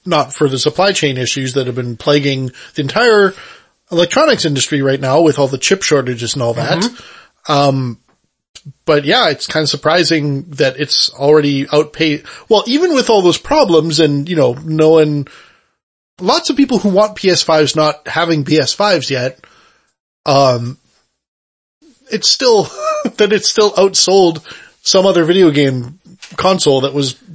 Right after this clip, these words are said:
Speaker 1: released with no supply chain problems several years ago.
Speaker 2: Mm-hmm. And it did just under, you know, almost twenty million units in a year. So if there was no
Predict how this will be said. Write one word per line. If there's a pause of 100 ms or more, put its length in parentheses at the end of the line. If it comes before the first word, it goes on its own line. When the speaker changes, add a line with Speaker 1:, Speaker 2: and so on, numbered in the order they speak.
(500)
Speaker 1:
released
with
no
supply
chain
problems (420)
several
years
ago.
Speaker 2:
Mm-hmm. (260)
And
it
did
just
under, (320)
you
know,
almost
twenty
million
units
in
a
year.
So
if
there
was
no